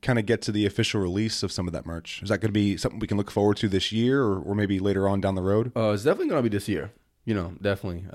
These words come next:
Speaker 2: We're talking probably, I'm not sure yet, you know, 'cause we, we're still looking at a lot of different options just to make sure we have the perfect price for everybody, 'cause I don't wanna charge someone a shirt for, like,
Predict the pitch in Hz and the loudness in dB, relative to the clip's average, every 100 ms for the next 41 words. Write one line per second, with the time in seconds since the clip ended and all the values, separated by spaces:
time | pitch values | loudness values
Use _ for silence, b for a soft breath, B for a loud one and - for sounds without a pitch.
0 | - 98 120 131 - 127 127 135 123 - | -14 -2 -2 -2 -2 -2 -2 -4 -4 0
1 | 113 117 113 110 104 104 - _ - 151 | 0 2 0 0 0 -2 -6 _ -6 -4
2 | 220 190 - 165 143 95 92 107 117 127 | -2 -6 -4 -2 -2 -2 -2 -2 -2 -2
3 | 123 123 131 139 135 160 170 156 147 120 | -4 -2 0 0 0 -2 0 -2 -2 -2
4 | 95 110 113 110 113 78 98 - 147 147 | 0 0 0 -4 -6 -6 -6 -6 -8 -8
5 | - _ 113 107 113 107 - 113 104 101 | -12 _ -8 -6 -4 -6 -4 -2 -2 -2
6 | 95 92 92 87 82 82 - 104 101 - | -4 -4 -4 -4 -6 -8 -6 -2 -2 0
7 | 98 90 - 101 92 92 - 92 95 92 | -2 -2 -4 -2 -2 -2 -8 -6 -4 -4
8 | 90 90 90 - 92 92 - - 113 120 | -4 -6 -6 -8 -10 -10 -14 -2 0 2
9 | 107 95 - 92 85 _ - 92 90 87 | 0 -4 -4 -6 -6 _ -12 -8 -6 -8
10 | - - 90 - 90 90 | -8 -6 -6 -6 -8 -8